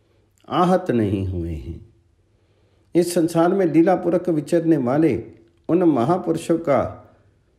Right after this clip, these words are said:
नीचे लिखे हुए स्वभाव बताया जा रहा है।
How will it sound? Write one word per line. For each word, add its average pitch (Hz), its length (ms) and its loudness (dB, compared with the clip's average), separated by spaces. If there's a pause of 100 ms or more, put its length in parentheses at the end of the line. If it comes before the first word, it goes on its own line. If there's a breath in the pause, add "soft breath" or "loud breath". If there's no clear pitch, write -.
(1500)
नीचे 190 320 4
लिखे 180 320 -2
हुए 190 140 2
स्वभाव 127 800 0
बताया 107 380 2
जा 85 220 -4
रहा 98 340 -2
है। 143 440 -4